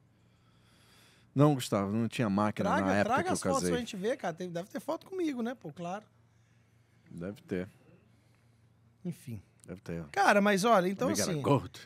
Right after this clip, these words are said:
Speaker 2: eu já, eu já fiz, eu já
Speaker 1: Hum.
Speaker 2: fiz casamentos de todo tipo, cara. Eu fiz casamentos, ah, extremamente refinados.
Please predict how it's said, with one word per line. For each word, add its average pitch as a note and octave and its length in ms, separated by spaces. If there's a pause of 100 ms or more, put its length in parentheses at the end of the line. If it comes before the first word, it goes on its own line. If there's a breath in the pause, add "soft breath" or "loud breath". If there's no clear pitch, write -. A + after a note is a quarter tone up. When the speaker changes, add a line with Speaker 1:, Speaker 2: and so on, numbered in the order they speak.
(160)
Speaker 2:
eu F#3+ 140
já, G#3+ 400
eu F#3+ 140
já G#3 140
fiz, A3 720
eu F3 140
já F3+ 160
Speaker 1:
Hum. - 20
Speaker 2:
fiz F#3+ 240
casamentos F3 720
de D#3+ 80
todo - 300
tipo, F#3 400
cara. G#2+ 300
Eu A2+ 60
fiz E3+ 200
casamentos, F#3+ 960
ah, F#3+ 120
extremamente D4+ 560
refinados. B2+ 840